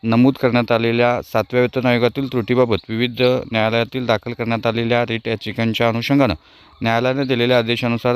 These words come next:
तपासणी करून त्याबाबत शिफारशी करण्याकरिता वेतन त्रुटी निवारण समिती दोन हजार चोवीसची स्थापना करण्यात आलेली आहे. सदर समितीच्या कामकाजाकरिता मंत्रालयीन संवर्गातील कक्ष अधिकारी, सहाय्यक कक्ष अधिकारी व लिपिक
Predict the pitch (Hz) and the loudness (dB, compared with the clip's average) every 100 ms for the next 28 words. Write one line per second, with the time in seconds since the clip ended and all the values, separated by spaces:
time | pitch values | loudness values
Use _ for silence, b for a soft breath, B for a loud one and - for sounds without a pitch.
0 | 123 110 113 - 120 120 120 123 113 113 | -2 -2 -2 -2 -2 0 0 2 2 2
1 | 113 123 - 120 120 135 139 123 113 113 | 0 -2 -4 -2 -2 -2 -4 -2 -2 -2
2 | 131 113 - B B B 117 120 135 139 | 0 -2 -4 B B B -4 -2 -2 -2
3 | 139 143 135 120 120 - 117 117 131 120 | 0 2 2 2 0 -4 -6 -4 -4 -2
4 | 113 110 120 - 110 117 - 135 120 110 | -2 -2 -4 -4 -4 -4 -2 -2 -2 -2
5 | 113 113 107 104 101 98 98 95 135 208 | -4 -2 -4 -2 -2 0 0 0 -2 -4
6 | B B B B - 120 131 - - - | B B B B -2 0 -2 -6 -10 -2
7 | 123 120 120 127 120 110 113 113 117 117 | -2 -2 -2 -2 0 -4 -2 -2 -2 -2
8 | 110 127 117 104 117 127 135 139 123 117 | -2 0 0 0 0 2 0 -2 -2 -2
9 | 113 117 123 120 117 - 113 113 120 123 | 0 -2 -2 -2 -2 0 0 0 -2 -2
10 | - 107 110 110 117 - 113 117 120 123 | 0 0 0 -4 -6 -2 -2 0 0 0
11 | 117 107 143 | 0 0 -2